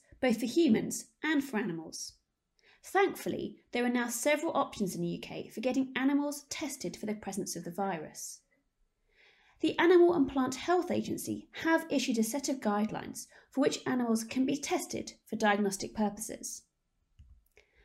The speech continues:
Firstly, only canids, felids and mustelids may be tested.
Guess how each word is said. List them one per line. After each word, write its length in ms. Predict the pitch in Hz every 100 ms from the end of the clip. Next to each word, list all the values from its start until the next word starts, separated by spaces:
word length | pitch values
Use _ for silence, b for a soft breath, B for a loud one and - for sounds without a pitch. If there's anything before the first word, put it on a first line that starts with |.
| b
Firstly, 720 | - 202 190 180 - 233 277 - B B B
only 280 | 247 240 240
canids, 580 | - 277 302 - - - -
felids 520 | - 262 226 226 220
and 180 | 226 226
mustelids 640 | 269 - - - - - -
may 180 | 104
be 120 | 98 104
tested. 560 | - 113 - - -